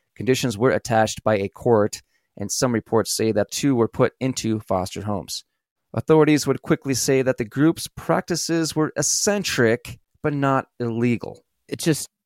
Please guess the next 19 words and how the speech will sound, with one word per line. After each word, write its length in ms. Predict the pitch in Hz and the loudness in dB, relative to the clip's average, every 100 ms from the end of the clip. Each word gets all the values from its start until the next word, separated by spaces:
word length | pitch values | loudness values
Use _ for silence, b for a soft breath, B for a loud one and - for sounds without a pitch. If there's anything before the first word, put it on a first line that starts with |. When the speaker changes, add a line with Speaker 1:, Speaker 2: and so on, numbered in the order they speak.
| _ - | _ 2
Speaker 2:
doesn't 280 | 139 120 107 | 4 4 0
make 200 | 110 - | -2 -4
sense 540 | - 107 101 - - - _ _ - | -6 -4 -4 -8 -12 -18 _ _ -8
when 120 | 113 | -4
you 100 | 113 | 0
look 160 | 110 110 | -2 -2
at 80 | - | -2
all 320 | 104 110 107 | 2 2 2
the 80 | 98 | -2
facts 440 | - 101 92 - | -2 -2 -2 -8
that 180 | 90 - | -14 -10
the, 340 | 85 76 69 87 - _ _ _ _ _ 90 | -8 -6 -8 -14 -20 _ _ _ _ _ -12
the 240 | 95 98 | -12 -8
agent 360 | 107 82 87 - | -10 -10 -12 -10
who 120 | - | -4
actually 320 | 104 - 87 82 | -4 -4 -10 -6
gave 240 | 131 156 | -4 -2
a 60 | 101 | -4
shit, 320 | - 76 | -8 -12